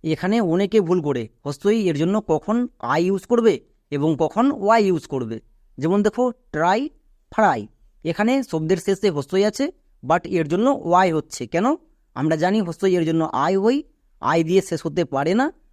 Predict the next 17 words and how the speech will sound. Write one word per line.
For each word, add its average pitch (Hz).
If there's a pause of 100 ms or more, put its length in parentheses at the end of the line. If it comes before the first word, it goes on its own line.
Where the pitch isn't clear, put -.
তাই 165
আইটাকে 151
উঠিয়ে 240
ওয়াই 170 (100)
করে 208
দেব। 123 (420)
চলো 262
কয়েকটি 175 (140)
হোমওয়ার্ক 214
দিয়ে 220
দিই। 240 (380)
যেমন 165
দেখো 247 (320)
এই 160
দুটি 190
খুবই 190
ছোট 202